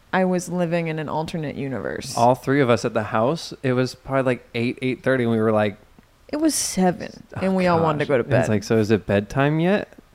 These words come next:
Speaker 1: I watched a terrible holiday movie, and it felt endless. I couldn't tell what time it was. It was one hour off, and I felt like I broke my brain.
Speaker 2: That's what I'm saying. It changes you.
Speaker 1: <laughs>
Speaker 2: It changes your name.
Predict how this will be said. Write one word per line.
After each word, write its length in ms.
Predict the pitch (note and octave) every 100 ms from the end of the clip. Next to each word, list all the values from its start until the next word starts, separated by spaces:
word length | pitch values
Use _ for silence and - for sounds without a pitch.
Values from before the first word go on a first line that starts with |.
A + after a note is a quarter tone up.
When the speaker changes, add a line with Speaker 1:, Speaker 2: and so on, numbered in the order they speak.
| _ _ _ -
Speaker 1:
I 100 | G3
watched 540 | G3+ A#3+ A#3+ - - - -
a 140 | F#3+
terrible 560 | F#3+ G3+ G3+ G#3+ F3+ E3+
holiday 480 | E3+ F#3 F3+ E3
movie, 400 | D#3+ D#3+ D3 D#3
and 120 | - D#3+
it 120 | -
felt 320 | F3 E3+ -
endless. 680 | B2 D3+ D#3 - - - - - _ _ _ _ _ -
I 100 | B3
couldn't 220 | D4 D#4+
tell 120 | D#4
what 120 | C4+ E3
time 180 | C#4 C#4+
it 40 |
was. 120 | G3 -
It 80 |
was 160 | C#4 C4+
one 500 | A3+ G#3 A#3+ C#4 D#4 -
hour 380 | A3 A#3+ B3
off, 240 | - F3+ A3+
and 120 | A#3+ A3
I 120 | G#3+
felt 360 | - A3+ A#3+
like 220 | A#3+ A3+ -
I 160 | G3+ G3
broke 680 | E3 E3+ E3 E3+ F3+ - -
my 240 | F3 D#3+
brain. 280 | A#2 A#2+ G2
Speaker 2:
That's 160 | D3 E3
what 80 |
I'm 100 | D3 C3+
saying. 500 | C#3 F3 C#3+ - -
It 140 | C#3 B2
changes 540 | - E3 F#3 A#2 F#2
you. 260 | F2+ C#2 - - C#4+ -
Speaker 1:
<laughs> 80 | C4+ - - - - B2 B2
Speaker 2:
It 80 | B2+
changes 340 | E3+ F3 D#3
your 120 | C#3
name. 480 | B2 A#2 C3+ D#3 E3